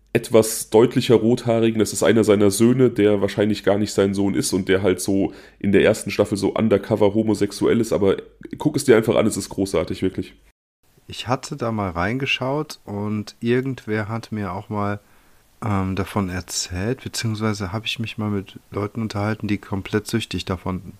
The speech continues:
Speaker 2: danach waren. Die waren auch sehr begeistert. Ich kenn, erinnere mich aber kaum noch an den Kontext. Jedenfalls, ähm, ist mir der Name auf jeden Fall ein Begriff.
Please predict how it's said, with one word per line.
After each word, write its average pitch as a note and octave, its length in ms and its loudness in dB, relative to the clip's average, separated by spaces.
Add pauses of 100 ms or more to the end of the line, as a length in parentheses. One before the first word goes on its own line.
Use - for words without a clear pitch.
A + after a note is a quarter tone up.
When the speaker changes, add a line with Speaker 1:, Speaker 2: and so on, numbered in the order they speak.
(140)
Speaker 2:
danach F2+ 340 -2
waren. F2 280 0 (720)
Die - 140 -18
waren G2+ 140 -2
auch G2 100 -4
sehr G#2+ 220 2
begeistert. F#2+ 600 0
Ich - 160 -12
kenn, G#2 320 -2 (380)
erinnere A2 240 2
mich G2+ 160 2
aber G2 140 0
kaum G#2 200 2
noch G2+ 140 0
an G2+ 80 0
den F#2 120 -2
Kontext. G2 520 -4
Jedenfalls, G2 680 2
ähm, F2+ 380 -4 (580)
ist - 140 -8
mir G#2+ 180 2
der F#2+ 380 2
Name G2 300 -2
auf - 120 -6
jeden G#2+ 120 -2
Fall G#2 160 0
ein G2 100 -2
Begriff. - 520 -6